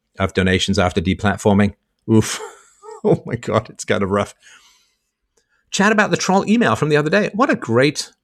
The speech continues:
reminder, James. Thank you so much. You are the best. Hey, there's an asterisk there. <laughs> Many vaccines due to capitalism, not capitalism. Uh, not capitalism.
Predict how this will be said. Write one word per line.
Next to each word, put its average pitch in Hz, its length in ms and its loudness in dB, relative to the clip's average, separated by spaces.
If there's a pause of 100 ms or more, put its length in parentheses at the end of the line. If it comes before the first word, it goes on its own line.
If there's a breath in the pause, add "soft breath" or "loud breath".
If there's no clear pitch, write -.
(100)
reminder, 120 380 4
James. 98 300 -4
Thank 123 180 -4
you 113 60 -4
so 123 120 -4
much. - 300 -8 (260)
You 170 220 0
are 160 140 2
the 160 80 2
best. - 480 0 (420)
Hey, 151 160 2
there's 113 140 2
an 147 60 2
asterisk 143 400 2
there. 104 280 0 (500)
<laughs> - 680 -6
Many 151 180 2
vaccines 147 540 0
due 135 140 0
to 127 60 0
capitalism, 113 760 0
not 120 260 0
capitalism. 98 560 -2 (1300)
Uh, 98 340 2
not 101 220 0
capitalism. 90 560 -8